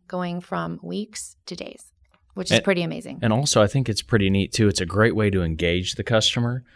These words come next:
Speaker 2: um, because Element Designs produces, uh, prototypes of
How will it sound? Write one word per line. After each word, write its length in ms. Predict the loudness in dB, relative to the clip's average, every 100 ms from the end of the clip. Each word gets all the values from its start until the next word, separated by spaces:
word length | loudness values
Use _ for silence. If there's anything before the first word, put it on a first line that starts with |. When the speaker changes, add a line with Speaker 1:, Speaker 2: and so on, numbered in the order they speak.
| _ _ _
Speaker 2:
um, 420 | -2 2 2 0 0
because 300 | 0 0 2
Element 300 | 2 2 2
Designs 500 | 2 2 2 0 -6
produces, 920 | -4 -2 0 0 0 -2 0 -2 -2
uh, 200 | -4 -2
prototypes 680 | 0 0 0 0 -2 -2
of 240 | -4 -6